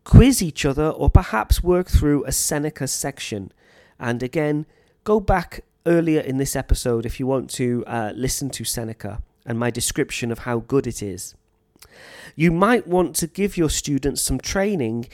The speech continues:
in effective revision techniques prior to the session, and supplying materials,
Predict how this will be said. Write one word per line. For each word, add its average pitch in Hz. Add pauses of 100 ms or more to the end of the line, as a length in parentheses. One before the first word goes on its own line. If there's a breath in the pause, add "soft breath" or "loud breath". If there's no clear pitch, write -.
(260 loud breath)
in 143
effective 151
revision 143
techniques 131
prior 147
to 135
the 117
session, 113 (360 loud breath)
and 151
supplying 180
materials, 147